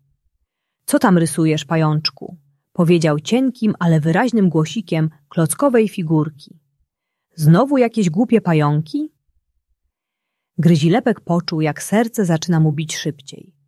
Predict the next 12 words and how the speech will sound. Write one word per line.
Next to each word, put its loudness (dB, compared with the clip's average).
Nawet 2
tu, 0
w -4
lesie, 0
gdzie -2
wszystko -4
było 0
z -12
klocków, -4
słowa 0
zabrzmiały 0
znajomo. -4